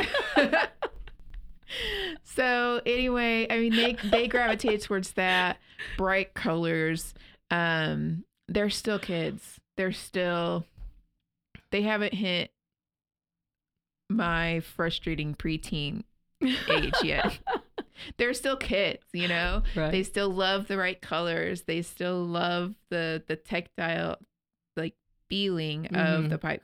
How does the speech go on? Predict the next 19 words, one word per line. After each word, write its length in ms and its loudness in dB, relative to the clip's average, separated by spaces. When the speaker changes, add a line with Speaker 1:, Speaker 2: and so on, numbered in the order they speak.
Speaker 1:
cleaners, 300 -4
I 60 -4
think 260 0
is 120 -4
what 120 -2
it 80 -4
is. 240 -4
Like, 120 -6
I 60 0
think 220 -4
they 140 -2
love, 360 -2
like, 200 -6
that 240 -6
just 220 -6
fuzzy 360 0
feeling. 600 -6
Speaker 2:
Right. 300 -2
Speaker 1:
Um, 640 0